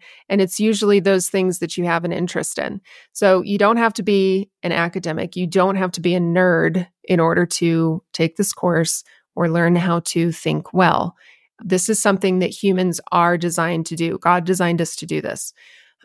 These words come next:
And we all think, but thinking well is a skill, and it's a skill that has to be practiced. It's just like,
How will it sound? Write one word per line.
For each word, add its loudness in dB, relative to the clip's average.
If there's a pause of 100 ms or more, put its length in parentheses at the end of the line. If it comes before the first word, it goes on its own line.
(120)
And -2
we -2
all 2
think, -8 (800)
but 0
thinking 0
well 2 (380)
is -2
a -4
skill, -2 (420)
and 0
it's -4
a -6
skill 2
that 0
has -2
to -18
be -2
practiced. -6 (420)
It's -8
just 0
like, 2